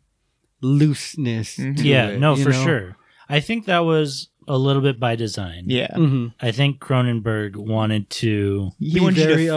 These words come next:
Speaker 1: up
Speaker 2: I
Speaker 1: to
Speaker 2: like the
Speaker 1: interpre-,
Speaker 2: idea that this movie's a
Speaker 1: interpretation.
Speaker 2: vibe. You know what I
Speaker 3: Yeah.
Speaker 2: mean? The fucking art room wall is the fucking
Speaker 3: Yeah.
Speaker 2: perfect, you know, way to describe it. The,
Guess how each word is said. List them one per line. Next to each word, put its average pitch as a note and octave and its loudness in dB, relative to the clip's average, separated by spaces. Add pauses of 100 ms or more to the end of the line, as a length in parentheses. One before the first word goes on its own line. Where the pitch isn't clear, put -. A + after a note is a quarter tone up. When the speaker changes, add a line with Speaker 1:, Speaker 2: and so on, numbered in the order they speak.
Speaker 1:
up C3 -2
Speaker 2:
I D3 4
Speaker 1:
to E3+ 4
Speaker 2:
like F3 2
the G3 0
Speaker 1:
interpre-, F3 4
Speaker 2:
idea D#3+ 0
that D3 -4
this C#3+ 0
movie's C#3 0
a C3 2
Speaker 1:
interpretation. A#2+ 0
Speaker 2:
vibe. B2+ -18
You B2+ 0
know B2+ 4
what A#2+ 2
I - 2
Speaker 3:
Yeah. B2 2
Speaker 2:
mean? B2+ 2
The B2+ 2
fucking C3+ 0
art C3+ 0
room C3+ 0
wall A#2 2
is B2 -6
the C3 -2
fucking B2 2
Speaker 3:
Yeah. G#2+ -2
Speaker 2:
perfect, C3+ 0
you C3 -2
know, A#2 0
way B2+ 0
to A#2 -2
describe A#2 -2
it. A#2 -2
The, A#2 -8